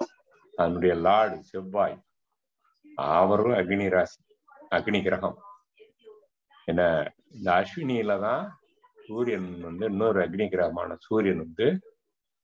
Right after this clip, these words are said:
உச்சமடையுது. அப்போ என்னன்னு பாத்தீங்கன்னா அங்க fire, fire, fire, எங்கிட்டு கண்ணுக்கு எட்டிய தூரம் வரைக்கும் எங்கிட்டு பார்த்தாலும் காட்டு தீயா இருக்கு. அப்போ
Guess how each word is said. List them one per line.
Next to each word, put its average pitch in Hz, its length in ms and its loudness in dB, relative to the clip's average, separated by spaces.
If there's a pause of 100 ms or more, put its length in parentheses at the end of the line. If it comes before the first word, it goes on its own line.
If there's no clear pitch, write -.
(360)
உச்சமடையுது. 101 640 -2 (320)
அப்போ 90 440 -6
என்னன்னு 101 360 0
பாத்தீங்கன்னா 87 500 0 (1080)
அங்க 82 300 0 (320)
fire, 101 480 4
fire, 95 440 -4
fire, 87 320 -2 (120)
எங்கிட்டு 92 480 -10
கண்ணுக்கு 98 460 0
எட்டிய 92 300 4
தூரம் 92 240 0
வரைக்கும் 90 320 -2
எங்கிட்டு 90 400 -4
பார்த்தாலும் 92 480 2
காட்டு - 340 0
தீயா 82 400 0
இருக்கு. - 240 2 (1200)
அப்போ 95 560 0